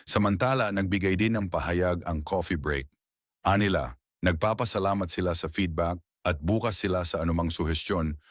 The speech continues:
upang mapabuti ang kanilang serbisyo. At ngayon, ang tanong, hanggang saan ang limitasyon ng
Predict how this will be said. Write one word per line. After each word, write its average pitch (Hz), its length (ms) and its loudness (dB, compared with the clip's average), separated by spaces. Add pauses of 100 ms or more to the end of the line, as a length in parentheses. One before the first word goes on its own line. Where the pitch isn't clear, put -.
(140)
upang 95 320 0
mapabuti 87 720 0
ang 76 80 -2
kanilang 78 400 -2
serbisyo. 76 560 -4 (480)
At 120 160 2
ngayon, 120 560 2
ang 104 160 0
tanong, 92 400 0 (320)
hanggang 143 400 2
saan 127 560 0
ang 110 160 2
limitasyon 95 720 0 (240)
ng 95 180 2